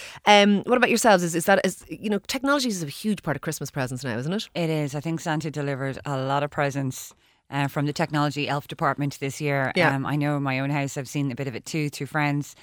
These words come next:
Speaker 2: Um, and it's something we discussed on the show with George last month was, you know, for parents, if they've bought a bike, you know, or if grandparents or whoever, if children have a first bike, the first thing the parents do is make sure that they buy them a helmet as well, or, you know,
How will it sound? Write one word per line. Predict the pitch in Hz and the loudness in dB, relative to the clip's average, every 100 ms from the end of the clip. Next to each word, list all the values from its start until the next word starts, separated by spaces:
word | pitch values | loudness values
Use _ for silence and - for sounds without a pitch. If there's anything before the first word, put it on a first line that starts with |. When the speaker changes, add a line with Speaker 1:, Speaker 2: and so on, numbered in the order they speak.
| - - - _ | -20 -20 -20 _
Speaker 2:
Um, | 147 147 139 139 135 131 - - | -4 0 0 0 -2 -4 -12 -8
and | - 165 | -2 0
it's | 160 | 0
something | 190 175 | 0 0
we | 160 | 0
discussed | 156 - 165 - - - | -2 -2 -4 -4 -12 -4
on | 156 | -2
the | |
show | 147 180 160 | 0 0 0
with | 147 - | 0 -2
George | 165 160 156 | 0 0 0
last | 151 - | -2 0
month | 170 160 113 - _ _ _ | -2 -2 -4 -16 _ _ _
was, | 151 147 143 131 - _ _ _ | -2 0 0 -4 -12 _ _ _
you | - 160 | -6 -2
know, | 143 | -2
for | 135 - | -2 -6
parents, | 160 196 185 175 156 | -2 0 2 2 0
if | - - | -4 -6
they've | 151 | -6
bought | - 170 160 | -2 -2 0
a | |
bike, | 151 156 147 - - - _ _ | 0 -2 -2 -12 -20 -20 _ _
you | - | -4
know, | 160 147 | -2 0
or | 165 | 0
if | 139 | -2
grandparents | - 185 196 170 156 147 - | -2 -2 0 0 0 -2 -4
or | 139 131 - _ - | -6 -6 -12 _ -6
whoever, | 175 165 147 | -2 0 -2
if | 131 | -2
children | 226 202 | -2 0
have | 180 151 | 0 -2
a | |
first | - 160 - | -4 -4 -2
bike, | 151 147 - _ _ _ - | -2 -2 -6 _ _ _ -14
the | |
first | 147 170 | -4 -4
thing | 165 151 | -2 -4
the | |
parents | 160 151 143 | -2 -2 -4
do | 196 190 | -4 -2
is | 143 | -2
make | 151 147 | -4 -6
sure | - 156 | -4 -4
that | 143 | -2
they | 143 | -2
buy | 143 139 | -2 -2
them | 135 | -2
a | |
helmet | 131 147 143 131 | 0 0 0 -4
as | 120 | -4
well, | 143 135 135 127 | -2 0 0 -2
or, | - 131 127 - - _ _ - | -4 -4 -4 -8 -20 _ _ -4
you | 170 | -2
know, | 135 | -2